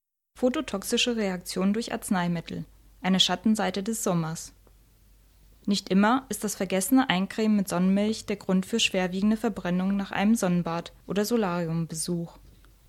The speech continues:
Denn Arzneimittel aus den verschiedensten Indikationsgruppen können die Haut lichtempfindlicher machen. Neben phototoxischen Reaktionen sind auch Photoallergien von allerdings untergeordneter Bedeutung.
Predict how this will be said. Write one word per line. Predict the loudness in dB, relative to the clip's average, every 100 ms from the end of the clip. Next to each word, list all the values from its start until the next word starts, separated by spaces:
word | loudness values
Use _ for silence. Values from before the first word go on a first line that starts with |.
| -4
Denn | 0
Arzneimittel | 0 0 0 0 0 -2 -4
aus | -4 -4
den | -2 0
verschiedensten | 0 0 2 2 0 0 0
Indikationsgruppen | 4 2 0 -6 -4 0 0 0 -2 2 4 2
können | 0 0 2
die | 0
Haut | -4 -6 -4
lichtempfindlicher | -4 -2 -4 -2 -4 -4 -6 -6
machen. | -6 -6 -6 -8 -8 -18 -20 -20 -20 _ _ -2
Neben | 2 2
phototoxischen | 2 0 0 0 -2 -2 -2 0
Reaktionen | 0 -2 -4 -6 -6 -2 0 -2 -6 -10
sind | -2 2
auch | 2 0
Photoallergien | -2 -2 0 -2 -2 -2 -4 -6 -4 -6 -4
von | -4 -2
allerdings | 0 0 2 2 2 2
untergeordneter | 0 2 2 2 0 0 -2 -2 0 -2 -2
Bedeutung. | -2 0 0 -2 -6 -8